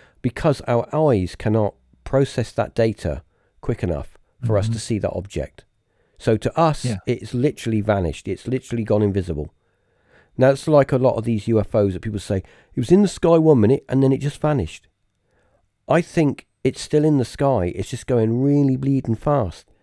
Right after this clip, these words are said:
Speaker 1: It's shot away so quickly that our brains cannot process what we've just seen,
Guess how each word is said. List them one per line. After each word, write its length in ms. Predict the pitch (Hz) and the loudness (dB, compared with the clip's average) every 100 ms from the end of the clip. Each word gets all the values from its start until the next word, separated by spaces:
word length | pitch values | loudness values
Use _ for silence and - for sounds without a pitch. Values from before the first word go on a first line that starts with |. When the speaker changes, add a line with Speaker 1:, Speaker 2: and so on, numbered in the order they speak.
| _ _ - | _ _ -6
Speaker 1:
It's 180 | 113 | -6
shot 280 | - - 180 | -8 -2 0
away 220 | 139 139 135 | 2 0 0
so 180 | 175 | -2
quickly 540 | 170 - - 113 101 123 _ _ _ | -2 -4 -2 -2 -2 -4 _ _ _
that 120 | 120 | 0
our 140 | 143 | 2
brains 380 | 147 147 156 131 | 2 2 4 2
cannot 280 | - 120 - | 0 -2 -2
process 600 | - 147 160 - 87 - | -2 -2 -2 -2 -4 -4
what 160 | 110 110 | -6 -4
we've 140 | 110 | -4
just 220 | 110 104 | -4 -6
seen, 340 | - 139 78 | -2 -2 -2